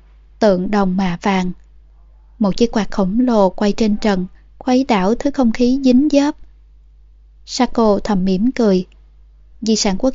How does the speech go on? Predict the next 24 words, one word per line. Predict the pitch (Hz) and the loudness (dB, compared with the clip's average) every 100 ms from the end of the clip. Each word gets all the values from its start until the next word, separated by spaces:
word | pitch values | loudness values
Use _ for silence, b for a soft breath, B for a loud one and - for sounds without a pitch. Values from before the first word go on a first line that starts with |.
| - | 0
gia, | 233 208 208 - - - | 2 2 -4 -10 -20 -10
mọi | 226 208 | -2 -2
thứ | 190 240 262 | 0 0 0
đều | - 226 | 2 0
thuộc | 190 226 185 | 2 0 2
về | 202 | 0
nhà | 196 202 | 0 -2
nước | 190 247 302 - | 0 0 0 -2
chứ | 277 | -2
không | 269 214 | 0 0
thuộc | 233 - | -2 0
về | 196 | -2
nhân | 196 214 | 0 -2
vật | 214 208 - | -2 -6 -4
béo | 220 247 302 | -2 -2 -2
tốt | 294 302 - | 0 0 0
kiêu | 240 220 | -2 0
căng, | 240 214 208 b b - 226 | -4 -4 -6 b b -16 0
vừa | 208 170 | 2 2
nặng | 190 180 180 | 0 -4 -4
nề | 208 185 175 | -2 -2 -2
ngồi | - 190 175 | -2 -2 -2
vào | 190 175 | -4 -4
ghế, | 208 214 | -2 -2